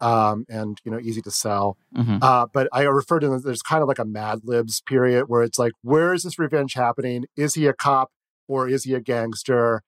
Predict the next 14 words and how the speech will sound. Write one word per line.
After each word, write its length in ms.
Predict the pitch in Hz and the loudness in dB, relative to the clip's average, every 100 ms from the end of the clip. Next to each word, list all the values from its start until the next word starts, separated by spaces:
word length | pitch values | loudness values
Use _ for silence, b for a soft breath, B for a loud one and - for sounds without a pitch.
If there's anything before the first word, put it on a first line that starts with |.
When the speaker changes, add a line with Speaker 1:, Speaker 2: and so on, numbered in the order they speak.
| _ _ - | _ _ -4
Speaker 1:
Um, 640 | 139 135 131 127 127 117 - | 0 2 2 0 -2 -4 -8
and 320 | 131 127 117 | -6 -4 -6
who 180 | 123 131 | -4 -4
is 100 | 113 | -4
the 80 | 113 | -6
bad 240 | 110 107 | -8 -6
guy? 200 | 117 117 | -4 -2
In 100 | 131 | 0
this 120 | 165 | -2
case, 240 | - 143 151 | 2 0 0
he's 300 | 131 135 123 | -6 -6 -4
a 140 | 120 - | -4 -2
former 240 | 180 160 | 0 0
gangster 720 | 123 139 127 113 - 120 117 | 0 0 -2 -4 -2 0 0